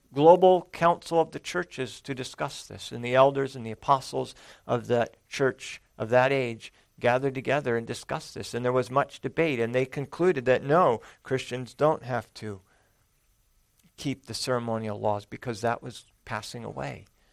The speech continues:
But see, it was a, it was a question. It's a huge change in thinking for the Jewish Christians that people would no longer have to be circumcised in order to be a Christian, in order to be a follower of Christ,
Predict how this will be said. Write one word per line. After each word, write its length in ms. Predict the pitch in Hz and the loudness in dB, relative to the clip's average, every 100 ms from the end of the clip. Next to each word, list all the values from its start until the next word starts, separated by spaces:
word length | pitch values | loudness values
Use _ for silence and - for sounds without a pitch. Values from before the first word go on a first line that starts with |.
| _ _ | _ _
But 100 | 147 | -8
see, 180 | - 170 | 0 2
it 80 | 160 | 4
was 200 | 156 147 | 2 4
a, 140 | 139 - _ | 2 2 _
it 60 | - | -6
was 180 | 139 127 | -2 2
a 140 | 131 | 0
question. 640 | - - 196 - - 104 95 _ _ _ _ _ _ _ _ _ _ _ _ _ _ | 2 0 -2 -2 -10 -12 -12 _ _ _ _ _ _ _ _ _ _ _ _ _ _
It's 140 | 139 - | -10 -4
a 60 | |
huge 320 | 147 190 190 - | 4 4 4 0
change 360 | 190 185 170 | 0 2 0
in 120 | 160 | -4
thinking 440 | 143 202 226 151 127 | -2 -2 -2 -4 -6
for 220 | - 143 | 2 2
the 120 | 131 | 4
Jewish 320 | 131 165 156 - | 2 2 0 0
Christians 540 | - 220 - 147 131 | 0 0 0 -6 2
that 260 | 143 127 - | 4 4 0
people 360 | 175 - 151 | -4 2 4
would 120 | 143 139 | 6 6
no 180 | 160 | 8
longer 380 | 196 180 170 165 | 10 10 8 6
have 320 | 151 202 - | 4 4 2
to 80 | 160 | 0
be 260 | 147 151 151 - | 4 4 2 -6
circumcised 1120 | - 226 247 226 - - 147 143 143 143 _ - - - | 6 8 8 4 2 8 10 10 8 2 _ -20 -8 -2
in 160 | 165 | 4
order 440 | 165 170 160 147 - _ _ _ _ _ _ _ _ - | 8 8 8 6 4 _ _ _ _ _ _ _ _ -12
to 100 | 131 | 0
be 140 | 151 | 2
a 60 | 135 | 2
Christian, 760 | - - 165 - - 113 104 | -2 -8 -6 -8 -10 -14 -12
in 140 | 110 123 | -8 -2
order 200 | 139 131 | -2 -2
to 120 | 120 | -4
be 100 | 127 | -4
a 60 | 120 | -2
follower 440 | - 127 131 120 | 2 2 2 -2
of 140 | 113 | -4
Christ, 800 | - 131 123 95 - - - _ | -8 -6 -6 -6 -14 -16 -18 _